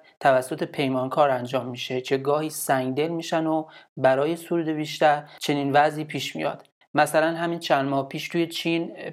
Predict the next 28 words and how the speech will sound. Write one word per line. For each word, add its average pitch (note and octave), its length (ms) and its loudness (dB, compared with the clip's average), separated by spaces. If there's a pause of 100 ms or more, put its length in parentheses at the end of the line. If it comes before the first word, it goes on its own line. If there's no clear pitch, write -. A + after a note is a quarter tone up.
پگاترون C#3+ 800 2
به C#3+ 80 0
خاطر C#3 360 2
استفاده C#3 500 0
از D3 180 -2
کودکان C#3+ 600 0
و D3 180 4
شیفت‌های C#3+ 520 -2
طولانی C#3 520 -2
کار D3+ 460 0 (460)
توی D#3+ 100 2
کارخونه‌های C#3+ 560 2
تولید C#3 380 -2
آیفون D3 720 0
سرتیتر E3 540 6
خبرها D3+ 560 4
بود E3+ 240 -2
و D3+ 100 6
کلاً D#3 500 2
اپل D#3+ 340 2
همکاریش C#3+ 640 0
رو E3 160 2
باهاش D3+ 480 0
تا D3 140 4
اطلاع C#3 380 0
ثانوی D3+ 520 0
متوقف B2+ 720 -2
کرد. - 320 -8